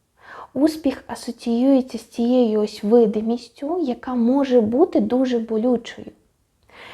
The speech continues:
І це ще один факт, який не враховують ось всі ці книги, бекграунд кожної окремої людини.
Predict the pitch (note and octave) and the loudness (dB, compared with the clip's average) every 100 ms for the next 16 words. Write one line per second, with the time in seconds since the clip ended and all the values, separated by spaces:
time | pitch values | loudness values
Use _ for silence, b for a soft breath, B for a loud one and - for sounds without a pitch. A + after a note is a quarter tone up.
0 | B B C4+ - D4 - D#4 D4+ C4 A3 | B B -8 -4 -6 -4 0 2 4 2
1 | A#3 A#3 - C#4+ D#4 B3 A#3+ - C4 B3 | 0 -2 -12 -12 -10 -8 -8 -4 -2 0
2 | A3 B3 B3 A#3 A#3 - A#3 A3 A#3 B3+ | 0 0 0 -2 -2 -2 -2 0 0 0
3 | C4+ C4 G#3+ - - - A#3 - A3 - | 0 -2 -8 -8 -12 -6 -6 -6 -12 -4
4 | A3 G#3 G#3 - _ B B - A#3+ B3+ | -2 -2 -4 -10 _ B B 4 6 6
5 | A3+ A#3 B3 B3 A3+ - A3+ A3+ G#3 F#3+ | 4 2 2 0 -2 -2 -2 -2 -4 -4
6 | G3 G3 G#3+ G#3 G#3 G#3+ - A3 G#3+ | -8 -10 -10 -10 -10 -12 -10 -10 -10